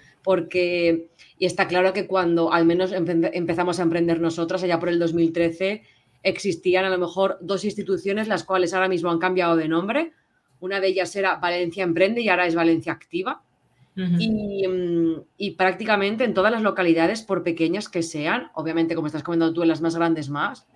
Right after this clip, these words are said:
Speaker 1: tienen, eh, ayudas, tienen programas o tienen al menos un servicio de ayuda al emprendedor, que es muchas veces lo que, lo que se pide. Es cierto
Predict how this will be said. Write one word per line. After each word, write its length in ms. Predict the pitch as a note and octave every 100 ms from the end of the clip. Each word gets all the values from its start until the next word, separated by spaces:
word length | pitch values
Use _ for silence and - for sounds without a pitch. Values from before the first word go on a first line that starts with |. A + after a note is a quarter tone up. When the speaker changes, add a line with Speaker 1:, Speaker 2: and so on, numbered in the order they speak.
| _ _ _ _ -
Speaker 1:
tienen, 1000 | G3 F#3 G#3 A3 G#3+ G3+ G3 F#3 F3+ -
eh, 800 | F3+ E3+ E3+ E3 D#3+ D#3 D3+ D3+ -
ayudas, 720 | - E3 F3+ G3+ A3+ A3 A3+ A3
tienen 260 | G3 G3
programas 760 | F3+ F3 F3 F#3 G#3 G#3+ A3 A3
o 100 | F3
tienen 240 | F#3+ G3+
al 140 | G#3 F#3+
menos 440 | F#3+ G#3 A3 A3
un 160 | G#3 G#3
servicio 580 | - G#3+ F3+ G3+ - A3
de 120 | G#3
ayuda 340 | E3 G3 A3+
al 60 | G3
emprendedor, 640 | E3 E3 D#3+ D3 D3 C#3 - _ _
que 80 | F#3+
es 60 | F3
muchas 260 | F#3+ G3
veces 260 | F#3 F3 G3
lo 160 | G3 E3
que, 520 | E3+ D#3 C#3+ C#3 C3+
lo 120 | E3
que 100 | D#3+
se 140 | D3 C#3+
pide. 320 | E3 D#3+ C3+ _ - -
Es 220 | A#3 A#3+
cierto 600 | C4+ C4 B3+ A#3 D4 E4